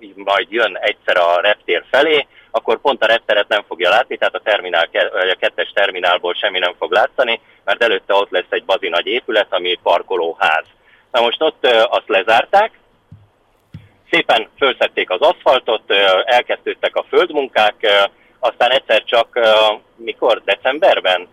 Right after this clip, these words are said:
bejelentették, hogy a kormányhivatal, ö, leállította az építkezést. Ö, azóta ott semmi nem történik, ö, annyi történik, hogy a szerencsétlen őr, aki a volt parkoló bejáratnál, ö, van, az, ö,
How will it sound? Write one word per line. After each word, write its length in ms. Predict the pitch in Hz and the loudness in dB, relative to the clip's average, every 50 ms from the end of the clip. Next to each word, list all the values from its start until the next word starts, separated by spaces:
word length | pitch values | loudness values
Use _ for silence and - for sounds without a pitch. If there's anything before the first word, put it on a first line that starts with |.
| _ _ _ _ _ _ | _ _ _ _ _ _
bejelentették, 680 | 110 117 117 120 113 113 113 113 123 117 - - 120 - | 0 2 2 2 2 0 0 0 -4 -4 -2 -4 -4 -2
hogy 120 | 127 110 | 0 0
a 60 | 107 110 - | 0 0 0
kormányhivatal, 1000 | - 113 104 101 101 95 92 107 110 104 101 101 - 117 107 101 101 98 98 | 0 0 0 0 0 -2 -2 -4 -2 -2 -2 -2 0 2 2 4 2 2 2
ö, 280 | 98 95 95 95 95 95 - - _ _ _ _ | 2 2 2 2 2 0 -2 -6 _ _ _ _
leállította 800 | 117 113 110 101 95 90 98 - - 104 - _ - 95 92 92 | 0 2 4 4 2 0 -2 -4 -6 -8 -8 _ -2 0 0 0
az 100 | 90 101 | 0 0
építkezést. 760 | 110 143 - 175 - - - 175 165 - 170 165 165 - - _ | -2 -2 -2 -4 -6 -2 -2 -2 0 0 -2 -4 -4 -6 -8 _
Ö, 260 | 131 131 127 123 127 - - | -2 0 2 2 0 0 0
azóta 720 | 131 139 147 160 147 143 - - 160 156 151 151 151 143 - _ _ _ _ | 0 0 0 0 -2 -2 0 2 4 4 6 6 4 2 -2 _ _ _ _
ott 160 | - 131 - | -6 -6 -6
semmi 280 | - - 156 127 120 113 | -2 -2 -2 -2 0 -2
nem 220 | 120 131 151 156 | -2 -2 -2 -2
történik, 640 | - 165 151 147 - - 151 143 143 143 147 139 - - | -2 -2 -2 0 0 0 0 0 2 0 -2 -4 -2 -2
ö, 160 | 135 131 127 127 123 123 120 135 - - | 0 2 4 4 4 4 4 2 -2 -2
annyi 300 | 135 135 127 113 107 104 | -2 -2 -2 -2 -4 -4
történik, 520 | - 135 135 131 - 127 127 127 123 110 - | 0 0 0 0 0 -4 -4 -4 -6 -6 -4
hogy 160 | 123 113 110 | -6 -2 2
a 260 | 113 110 107 107 107 95 _ _ | 2 4 4 2 2 -2 _ _
szerencsétlen 680 | - 117 107 104 98 - 107 101 - 101 95 98 113 - | -2 -2 -2 -2 -2 -4 -6 -4 -2 -2 -4 -4 -2 -2
őr, 180 | 117 113 117 110 | 0 0 2 2
aki 460 | 101 - - - 101 95 95 92 - _ - _ _ _ | 0 -2 -2 -4 -2 -2 -2 -4 -6 _ -20 _ _ _
a 300 | - 104 95 95 92 - - | 0 0 2 2 2 0 0
volt 260 | - 139 135 117 - - | -2 0 0 0 -2 -2
parkoló 480 | - 120 117 110 - - 104 98 95 95 | 0 2 2 2 0 -4 -6 -4 -4 -2
bejáratnál, 880 | - 107 107 104 98 92 92 92 92 - - _ 92 90 87 90 92 90 | 0 0 2 2 2 2 2 0 0 -2 -4 _ -2 0 0 0 0 0
ö, 320 | 92 92 90 90 92 90 90 - | 2 2 2 2 0 0 -2 0
van, 320 | 110 120 139 156 165 165 - _ - _ _ _ _ _ | 0 2 2 2 0 -2 -10 _ -20 _ _ _ _ _
az, 240 | 110 107 117 107 - | 0 0 0 0 -2
ö, 280 | - 120 113 107 107 | -2 0 2 2 2